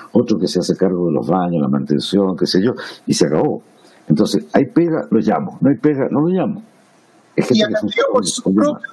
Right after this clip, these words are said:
Speaker 2: dueño incluye la, la, la, la, la habitual selfie con, con el dueño, con el Leo?
Speaker 1: Bueno, eso, eso sí, eso es gratuito.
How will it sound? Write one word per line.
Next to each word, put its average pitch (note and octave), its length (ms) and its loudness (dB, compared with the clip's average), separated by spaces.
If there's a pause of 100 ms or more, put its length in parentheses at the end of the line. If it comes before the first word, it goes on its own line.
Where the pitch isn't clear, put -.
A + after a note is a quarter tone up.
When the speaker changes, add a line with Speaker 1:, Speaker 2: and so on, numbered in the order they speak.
Speaker 2:
dueño D#4+ 300 2
incluye C4 460 0
la, A#3 340 -2 (300)
la, G#3 320 2
la, F#3+ 280 0
la, F3 480 0 (180)
la F#3+ 80 4
habitual G#3 360 0
selfie D4 460 0
con, B3+ 240 0
con B3 160 0
el A#3+ 100 0
dueño, D#4+ 320 -2
con A#3+ 200 2
el A#3+ 100 0
Leo? F4 180 0 (720)
Speaker 1:
Bueno, F#2 200 2
eso, B2 180 0
eso A2+ 320 -2
sí, - 240 -2
eso - 240 -2
es G2 80 0
gratuito. F2 400 0